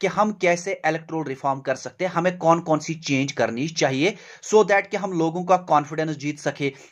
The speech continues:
डेमोक्रेसी का स्पिरिट मेंटेन रहे। So, इन्होंने अपनी रिकमेंडेशंस दी और बहुत हद तक इनके रिकमेंडेशंस को कहीं तक ह-, एक्सेप्ट भी किया गया। अब देखते हैं कि कौन-कौन से रिफॉर्म्स हमारे पास यहां पे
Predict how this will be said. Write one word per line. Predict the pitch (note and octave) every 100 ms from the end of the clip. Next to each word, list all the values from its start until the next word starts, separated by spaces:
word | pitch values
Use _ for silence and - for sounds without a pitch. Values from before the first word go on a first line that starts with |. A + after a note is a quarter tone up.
| -
डेमोक्रेसी | D#3 F3 F3+ F3 F3+
का | F#3
स्पिरिट | F3+ D#3+ D#3 D#3
मेंटेन | C#3+ C#3 C#3+ D#3+ D#3
रहे। | C3 A#2+ B2+ - _
So, | -
इन्होंने | G3+ G3 F#3+
अपनी | F#3 D3+ D#3+ C#3+
रिकमेंडेशंस | B2 A#2 A2+ G#2+ C3 E3+
दी | B2 C3+ F#2 - - E3+
और | D#3+
बहुत | D#3 G3 A3+ G#3
हद | - -
तक | G#3 F3+
इनके | F3 F3+
रिकमेंडेशंस | D3+ D#3 D3 C3+ - C#3
को | -
कहीं | C#3 C3 B2+
तक | C3+ D#3+ - -
ह-, | - C#3
एक्सेप्ट | C#3 - A#2+ A2+
भी | C#3
किया | F3 A#2+ A2+ - - A#2
गया। | B2 D#2 - _ _ _ _ _ _ _ _ _ - - - - - _ _
अब | B3 G#3+
देखते | B3 B3 - B3
हैं | A#3+ A#3
कि | B3 B3
कौन-कौन | G#3+ A3+ A3 A3+
से | A3 A3+
रिफॉर्म्स | F#3+ G3 F#3+ F#3+ -
हमारे | D#3 D3
पास | C#3 D3 C#3+
यहां | A2+ A2+
पे | C3